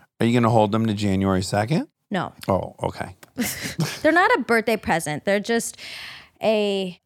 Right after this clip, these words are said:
Speaker 2: I can't not get them for you present.
Speaker 1: Oh, okay. Well, as you know, I wore my first pair of white pants on this trip, and I really like 'em. I think I'm gonna start wearing white pants more.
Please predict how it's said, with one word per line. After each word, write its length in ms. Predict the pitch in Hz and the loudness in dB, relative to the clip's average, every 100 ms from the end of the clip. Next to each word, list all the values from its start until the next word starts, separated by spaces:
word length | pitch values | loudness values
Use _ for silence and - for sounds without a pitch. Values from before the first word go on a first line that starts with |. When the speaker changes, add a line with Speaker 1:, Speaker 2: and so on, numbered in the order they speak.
| - | -12
Speaker 2:
I 60 | 202 | -8
can't 300 | - 185 127 | -4 -4 -2
not 340 | 175 175 170 | 2 2 2
get 160 | - - | -6 -10
them 160 | - | -10
for 140 | - - | -8 -8
you 120 | - | -8
present. 440 | - - 196 196 - | -8 -8 -8 -6 4
Speaker 1:
Oh, 340 | 107 101 87 | 6 8 6
okay. 440 | 85 101 85 80 - _ _ | 4 0 -2 -4 -14 _ _
Well, 120 | 190 | 4
as 160 | 190 151 | 6 4
you 60 | 156 | 4
know, 160 | 151 | 6
I 80 | 135 | 8
wore 160 | 123 120 | 6 6
my 140 | 117 | 2
first 280 | 113 110 - | 2 0 4
pair 160 | 113 | 4
of 60 | 104 | 6
white 220 | 98 95 | 6 2
pants 400 | 120 131 139 117 | 0 2 2 2
on 160 | 104 95 | 0 0
this 180 | 90 - | -4 0
trip, 260 | 104 113 | 2 2
and 100 | 127 | 2
I 120 | 143 | 4
really 300 | 370 320 381 | 6 4 4
like 340 | 311 247 311 - | 6 6 4 2
'em. 120 | 117 | 0
I 100 | 208 | 0
think 220 | - 156 | 0 0
I'm 120 | 262 | 2
gonna 200 | 226 170 | 2 2
start 300 | 165 165 156 | 2 4 2
wearing 300 | - 170 220 | 2 2 2
white 200 | 180 113 | 2 0
pants 380 | - 143 247 - | 0 0 0 -2
more. 360 | 101 87 - | -6 -6 -8